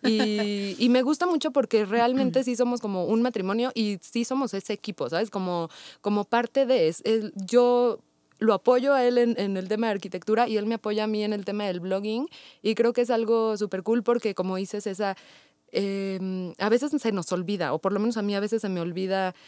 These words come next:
Speaker 1: muchas cosas de, por lo que quiero trabajar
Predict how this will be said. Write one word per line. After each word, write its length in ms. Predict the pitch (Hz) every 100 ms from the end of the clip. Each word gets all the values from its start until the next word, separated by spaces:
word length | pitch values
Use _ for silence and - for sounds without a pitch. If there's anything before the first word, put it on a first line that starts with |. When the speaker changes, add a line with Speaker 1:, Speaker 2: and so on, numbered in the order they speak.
| - _
Speaker 1:
muchas 420 | 208 220 240 226
cosas 520 | 226 214 208 196 190 -
de, 540 | 175 185 180 170 170 -
por 160 | - 196
lo 100 | 196
que 100 | 185
quiero 200 | 214 214
trabajar 640 | 190 175 - 196 202 196